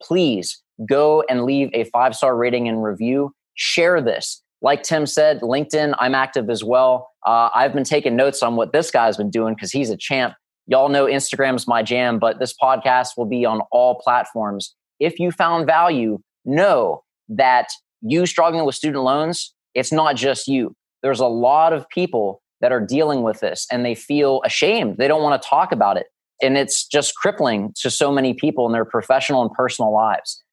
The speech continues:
So just by sharing this, getting the word out is gonna be such a service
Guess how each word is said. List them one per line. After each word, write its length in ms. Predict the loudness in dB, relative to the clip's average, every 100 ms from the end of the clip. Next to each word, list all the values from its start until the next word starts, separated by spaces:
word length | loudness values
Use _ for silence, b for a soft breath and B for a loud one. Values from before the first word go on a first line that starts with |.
| _
So 260 | -2 2 2
just 300 | 2 0 2
by 140 | 2
sharing 420 | 2 2 2 2 0
this, 140 | 0
getting 260 | 0 0 0
the 60 |
word 280 | 2 2 4
out 220 | 2 2 -4 -12
is 100 | -4
gonna 180 | -2 0
be 160 | -2 0
such 260 | 0 0
a 60 | -4
service 580 | -2 0 0 -2 -4